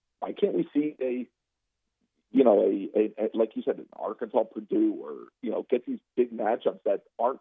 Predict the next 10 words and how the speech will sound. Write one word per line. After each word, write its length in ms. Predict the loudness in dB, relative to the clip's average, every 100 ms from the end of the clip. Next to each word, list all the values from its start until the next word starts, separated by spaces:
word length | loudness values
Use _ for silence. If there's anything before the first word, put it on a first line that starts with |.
| _
scheduled 380 | -2 0 -2
for 80 | -2
the 60 | -2
regular 320 | -2 -2 -4 -6
season 440 | -8 -6 -6 -12 -16 _ _ _ _ _ _ _ _ _ _ _ -10
and 140 | 0
do 160 | 4 4
it, 80 | 0 -8
you 100 | -4
know, 200 | -4